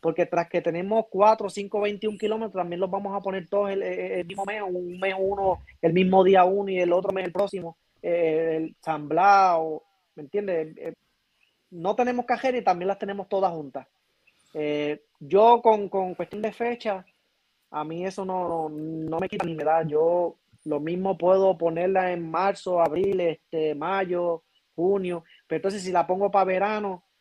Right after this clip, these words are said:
está Villalba. Eh, si la tiro antes de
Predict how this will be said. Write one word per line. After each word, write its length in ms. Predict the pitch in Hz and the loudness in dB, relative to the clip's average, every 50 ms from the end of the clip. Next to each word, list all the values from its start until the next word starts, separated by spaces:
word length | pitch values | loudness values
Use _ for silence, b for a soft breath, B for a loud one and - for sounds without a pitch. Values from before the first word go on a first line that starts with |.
| _ - | _ -8
está 300 | 160 156 160 - 175 175 | -8 -6 0 2 2 4
Villalba. 640 | 170 175 151 185 208 220 214 196 170 165 165 170 _ _ _ _ _ _ _ _ _ _ _ _ _ - | 4 2 2 4 6 6 6 4 2 -4 -4 -4 _ _ _ _ _ _ _ _ _ _ _ _ _ -8
Eh, 640 | - 160 160 160 160 160 156 160 156 156 160 160 156 147 | -6 -4 -2 0 0 0 0 0 0 -2 -2 -4 -4 -6
si 180 | - 165 156 | -8 -6 -4
la 160 | 156 156 156 | -2 -2 -2
tiro 300 | 151 - 165 175 185 190 | -2 -2 -4 -2 0 0
antes 280 | 185 185 180 - 185 175 165 | 0 -2 -4 -6 -6 -4 -2
de 400 | 180 180 180 180 175 165 175 | -2 0 0 0 -2 -4 -8